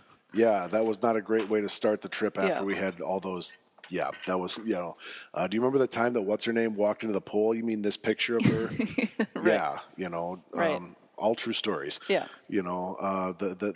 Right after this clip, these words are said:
Speaker 2: the, do you remember the time that we thought we saw the ghost in Devil's Den?
Speaker 1: Yeah.
Speaker 2: Yeah, or the, the, the cameras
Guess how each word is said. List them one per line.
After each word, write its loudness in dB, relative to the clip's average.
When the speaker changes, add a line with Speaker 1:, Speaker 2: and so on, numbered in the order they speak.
Speaker 2:
the, 0
do -8
you -2
remember 4
the 6
time 2
that 0
we 2
thought 4
we 0
saw 2
the -2
ghost -2
in -4
Devil's -2
Den? 0
Speaker 1:
Yeah. 2
Speaker 2:
Yeah, 0
or 4
the, 0
the, -2
the -4
cameras 0